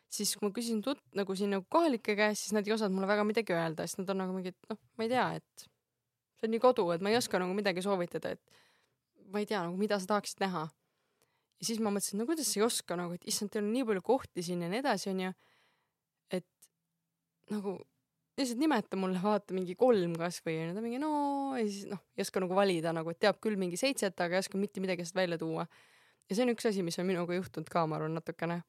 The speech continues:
Et, et noh, ma olen nüüd käinud siin ringi, ma ei ole kindlasti kõike näinud, ma ei ole näiteks Angla tuulikute juures käinud. Äh, a-, oota, nüüd ma pean mõtlema, kas Angla on üldse Saaremaal.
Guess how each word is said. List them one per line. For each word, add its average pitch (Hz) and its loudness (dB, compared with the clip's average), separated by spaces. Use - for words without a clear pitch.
Et, - -8
et 160 -4
noh, 190 -4
ma 202 4
olen 277 2
nüüd 262 -4
käinud 226 0
siin 240 -2
ringi, 233 -2
ma 190 0
ei 196 2
ole 196 2
kindlasti 196 0
kõike 190 0
näinud, 269 -2
ma 185 -2
ei 185 0
ole 214 2
näiteks 180 -6
Angla 185 -2
tuulikute 226 -4
juures 220 -2
käinud. 214 0
Äh, 175 -2
a-, - -4
oota, 175 -6
nüüd 196 2
ma 185 0
pean 175 -2
mõtlema, 180 -4
kas 190 -6
Angla 185 0
on 190 -4
üldse 185 -8
Saaremaal. 175 -4